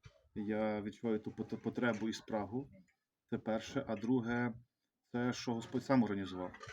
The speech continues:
Він дав мені пропозицію, що можеш поїхати. А в мене ж, е, теж командирів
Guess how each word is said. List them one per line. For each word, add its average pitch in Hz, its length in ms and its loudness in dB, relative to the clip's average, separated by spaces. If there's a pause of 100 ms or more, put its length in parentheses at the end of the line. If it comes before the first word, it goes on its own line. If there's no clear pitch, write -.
(280)
Він 143 100 4
дав 127 180 6
мені 120 220 8
пропозицію, 113 680 0 (260)
що - 140 0
можеш 110 260 6
поїхати. 101 640 -4
А 101 280 -2 (460)
в 110 40 -2
мене 110 300 6
ж, - 240 -10
е, - 280 -8
теж - 140 -2
командирів 110 540 6